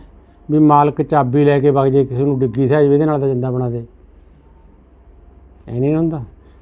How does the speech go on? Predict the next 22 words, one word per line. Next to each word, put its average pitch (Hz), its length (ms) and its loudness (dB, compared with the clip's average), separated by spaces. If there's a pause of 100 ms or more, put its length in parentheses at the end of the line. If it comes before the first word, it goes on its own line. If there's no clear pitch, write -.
ਜਿੰਦਰੇ 127 380 0
ਦੇ 170 100 4
ਚਾਬੀ 165 280 2
ਲਵਾਉਣ 170 240 2
ਤਾਂ 175 100 0
ਜਾਂਦੇ 131 240 0
ਹਾਂ, 123 120 -6 (360)
ਪਰ - 120 -2
ਚਾਬੀ 151 500 0
ਲੈ 180 140 4
ਕੇ 180 140 2
ਕੋਈ 175 180 2
ਐਂ 175 140 2
ਨਹੀਂ 175 140 2
ਕਹਿੰਦਾ 156 200 0
ਵੀ 170 80 0
ਇਹ 156 180 2
ਜਿੰਦਾ 143 240 -2
ਬਣਾ 135 200 -2
ਦਿਓ। 131 160 -6 (1000)
ਇਸ 135 220 -4
ਕਰਕੇ 170 600 0